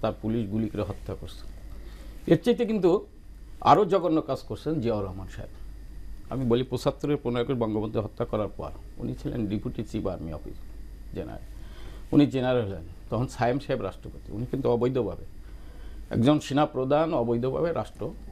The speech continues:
ক্ষমতা দখল করলেন এবং সামরিক বাহিনীর শত শত মুক্তিযুদ্ধের পক্ষের অফিসার জওয়ানদের হত্যা করছে।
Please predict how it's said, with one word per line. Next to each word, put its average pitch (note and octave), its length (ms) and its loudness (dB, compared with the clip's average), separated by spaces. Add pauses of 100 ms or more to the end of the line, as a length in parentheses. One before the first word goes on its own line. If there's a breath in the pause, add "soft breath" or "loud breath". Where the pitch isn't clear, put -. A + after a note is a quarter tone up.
(500)
ক্ষমতা G#2+ 320 -2
দখল F#2+ 280 -6 (100)
করলেন - 200 -8 (840 loud breath)
এবং D3+ 480 8 (1160)
সামরিক F3 520 6
বাহিনীর A2+ 340 0 (2000)
শত D#3+ 440 0
শত D3+ 320 0
মুক্তিযুদ্ধের B2 720 2 (100)
পক্ষের A#2 320 -2
অফিসার B2+ 600 0
জওয়ানদের A2 560 0
হত্যা - 420 -6
করছে। - 260 -10